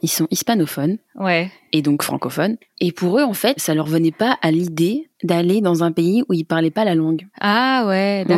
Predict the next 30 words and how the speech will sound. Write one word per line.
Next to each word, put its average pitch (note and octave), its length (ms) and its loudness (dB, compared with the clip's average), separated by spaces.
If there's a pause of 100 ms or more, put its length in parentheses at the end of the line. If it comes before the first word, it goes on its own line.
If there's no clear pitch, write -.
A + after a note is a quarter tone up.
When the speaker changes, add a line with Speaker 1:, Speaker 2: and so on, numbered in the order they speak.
Speaker 2:
d'accord. F3+ 280 -4 (120)
<laughs> - 420 -4
Speaker 1:
Et F3 120 0
donc, F3 240 2
du D#3 100 -4
coup, C#4+ 180 -2
bah, A#3+ 140 2
c'est E3+ 140 -4
vrai G3+ 120 0
qu'on G#3+ 140 0
était D#3+ 200 -2
assez G3 180 -2
limités, B3+ 380 2
quoi. D#3+ 280 -2
C'est D#3 160 -6
vrai F3+ 160 -2
qu'on F#3+ 160 -4
n'allait D3+ 240 -2
pas G3+ 180 -2
dans A3 60 0
les E3 140 0
pays D#3+ 240 -6
qui G#3 100 -8
parlaient E3 240 -4
pas F#3 180 -4
<laughs> - 20 -6
français - 480 -6 (100)
ou E3 120 -2
espagnol. D#3+ 500 2 (260)
Speaker 2:
Ouais. G#3+ 500 0